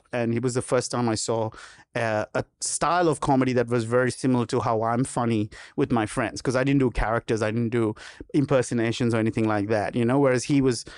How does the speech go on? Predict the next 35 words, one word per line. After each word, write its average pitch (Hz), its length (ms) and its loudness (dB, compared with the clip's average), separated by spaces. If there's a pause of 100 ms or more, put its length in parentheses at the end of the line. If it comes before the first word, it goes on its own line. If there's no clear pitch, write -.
(280)
and 131 240 0
the 123 60 -2
people 135 240 2
I'd 123 120 2
seen 135 200 0
before 127 320 0
that 113 140 2
were, 107 80 0
like, 104 180 -2
Eddie 120 200 -2
Murphy 113 580 0
and, 104 280 -4
you 135 100 2
know, 113 220 -2 (460)
people 135 240 0
who 131 80 4
do 135 160 2
character-based 135 800 -4
kind 123 160 -2
of 104 80 -4
comedy. 107 380 -2 (120)
And 151 100 -4
I - 20 0
was 170 100 -2
like, 196 80 -2
"Oh, 220 160 0
I 165 80 2
didn't 214 140 2
know 202 60 0
you 170 120 0
could 139 140 -4
do 139 160 4
it, 131 100 0
like, 113 200 0
just - 260 -4